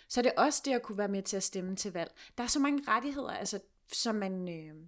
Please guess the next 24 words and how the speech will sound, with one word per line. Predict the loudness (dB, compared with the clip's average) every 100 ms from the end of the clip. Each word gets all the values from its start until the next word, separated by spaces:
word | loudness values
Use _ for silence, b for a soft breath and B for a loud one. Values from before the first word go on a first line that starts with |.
| -8
som | -2 0
man | 2 4
mister, | 4 2 0 -2 -6 B B
og | -4
som | 0
rigtig | -2 -2
mange | -4 -2
af | -4
de | -4
her | -2
mennesker, | -2 -2 -4 -6
som | -4 -4 -4 -8
er | -12
på | -14
flugt, | -8 -4 -4 -4 B B B B -6
altså | -2 -2 -2
rigtig | -2 0
mange | 2 0
af |
dem | 0
er |
jo | 0
nærmest | -2 -2 0 0
retsløse, | -2 0 -2 0 0 2 0 -4